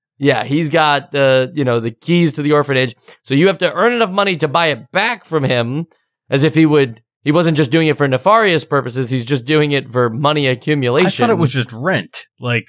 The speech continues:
Speaker 2: they just need to pay rent that month.
Speaker 1: But it's not even their orphanage. It's, like, some
Speaker 2: Yeah, like, you know, it, but, like, th-, they're just like, "Oh, we're going to take up the cause of this orphanage and their late rent." I
Speaker 1: Got it. Okay, that's just something that the, the Three Stooges do.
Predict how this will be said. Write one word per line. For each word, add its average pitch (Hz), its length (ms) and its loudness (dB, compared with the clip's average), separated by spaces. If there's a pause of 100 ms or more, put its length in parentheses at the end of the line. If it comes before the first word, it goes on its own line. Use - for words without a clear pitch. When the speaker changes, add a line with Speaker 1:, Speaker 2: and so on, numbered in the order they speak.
Speaker 2:
they 131 100 -6
just 131 200 -4
need 131 180 -4
to 113 140 -4 (180)
pay 131 220 -2
rent 123 380 -4
that 101 180 -8
month. 82 300 -16 (720)
Speaker 1:
But 247 100 4
it's 247 120 0
not 262 100 2
even 226 180 2
their 214 160 4
orphanage. 190 540 2
It's, 123 160 -6
like, 151 200 0
some 151 520 -2 (400)
Speaker 2:
Yeah, 190 400 4
like, 131 280 0
you 143 100 -4
know, 90 340 -8 (220)
it, 131 220 -6
but, 135 200 -4
like, 127 260 -2
th-, 139 160 -6
they're 147 160 2
just 139 220 -2
like, 131 200 -2
"Oh, 156 180 2
we're 147 120 0
going 139 240 0
to 123 80 -4
take 131 220 -2
up 131 160 -2
the 117 80 -4
cause 123 420 2
of 107 140 -8
this 110 180 -6
orphanage 110 600 -6
and 104 320 -8
their 104 200 -4
late 101 320 -6
rent." 92 460 -10 (140)
I 107 180 -6 (220)
Speaker 1:
Got 113 260 -2
it. 87 160 -12 (480)
Okay, 127 260 -2
that's 131 200 2
just 147 140 0
something 160 200 2
that 143 140 0
the, 135 200 -2
the 135 180 -4
Three 170 280 0
Stooges 147 420 2
do. 131 420 0